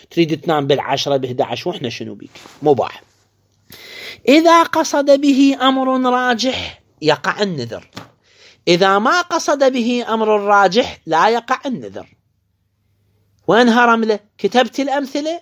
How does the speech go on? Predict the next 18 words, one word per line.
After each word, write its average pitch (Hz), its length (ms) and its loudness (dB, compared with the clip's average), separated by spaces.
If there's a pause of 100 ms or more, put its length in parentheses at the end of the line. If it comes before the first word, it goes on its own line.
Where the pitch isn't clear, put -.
هاي 147 200 -2
دا 151 120 0
تدق 175 320 -6
ر-، 151 220 -2
رملة 113 340 -6
هسه، 110 340 -12
هاي 110 80 -8
دا 117 100 -8
تكتب، 135 400 -4
ما 175 100 -6
تخلي 196 320 -6
شي 208 200 -8
ما 202 100 -6
تكتبه، - 420 -14 (220)
بلوى 175 440 2
هاي. 69 200 -20 (560)
إي. 123 220 -8 (1040)
زين. 139 260 -4